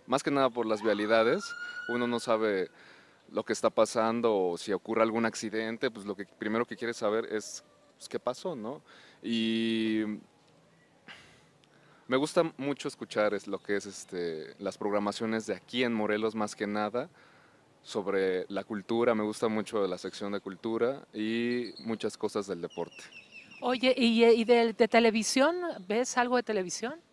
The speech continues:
Speaker 1: Eh, sí, también las noticias, llego a ver mucho las noticias por lo mismo de que quiero enterarme de lo que está ocurriendo, porque a veces en la radio, en las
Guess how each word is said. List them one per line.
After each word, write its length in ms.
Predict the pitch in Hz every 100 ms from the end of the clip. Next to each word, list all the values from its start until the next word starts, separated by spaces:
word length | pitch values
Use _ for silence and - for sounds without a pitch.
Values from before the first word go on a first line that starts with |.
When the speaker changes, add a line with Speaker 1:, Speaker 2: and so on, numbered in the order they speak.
| _ - - - _
Speaker 1:
Eh, 240 | 127 139 147
sí, 240 | - 202
también 360 | 208 156 165 170
las 100 | 170
noticias, 540 | 151 - 143 147 147
llego 240 | 139 135 127
a 20 |
ver 140 | 123
mucho 260 | 123 117 123
las 160 | 113
noticias 460 | 107 104 120 - 139
por 160 | - 101
lo 100 | 101
mismo 300 | 104 113 107
de 40 |
que 140 | 95
quiero 220 | - 104 104
enterarme 420 | 95 95 98 104
de 80 | 90
lo 140 | 82
que 80 | -
está 380 | - 98 92 - _ - -
ocurriendo, 520 | 104 107 107 110 117
porque 220 | 113 101
a 40 | 117
veces 280 | 120 143 131
en 120 | 117
la 80 | 110
radio, 500 | 117 117 131 147 -
en 200 | 113 107
las 540 | 98 98 - - -